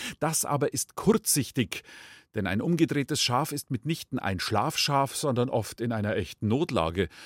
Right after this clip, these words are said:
Tragende Schafweibchen etwa, aber auch kurzbeinige Rassen geraten öfter mal in eine Top-Down-, Bottom-up-Lage,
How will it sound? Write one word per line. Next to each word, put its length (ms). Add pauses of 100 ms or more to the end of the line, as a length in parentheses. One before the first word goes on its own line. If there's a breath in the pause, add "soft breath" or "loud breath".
(160 loud breath)
Tragende 460
Schafweibchen 800
etwa, 340
aber 260
auch 200
kurzbeinige 720
Rassen 320
geraten 460
öfter 340
mal 320
in 100
eine 540
Top-Down-, 800
Bottom-up-Lage, 1080